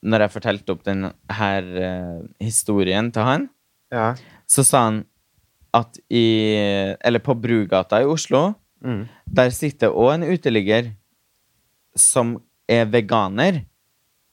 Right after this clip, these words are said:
Speaker 2: Ah.
Speaker 1: Ja. Og det er jo greit nok å være veganer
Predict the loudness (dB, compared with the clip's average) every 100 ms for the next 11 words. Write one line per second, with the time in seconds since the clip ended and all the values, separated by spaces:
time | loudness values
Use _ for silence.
0 | _ _ -4 0 2 0 -4 -6 0 0
1 | 0 -6 _ _ _ _ -2 2 4 2
2 | 0 -8 -8 -2 -2 -2 -12 -8 -2 0
3 | 2 2 4 2 2 2 2 0 0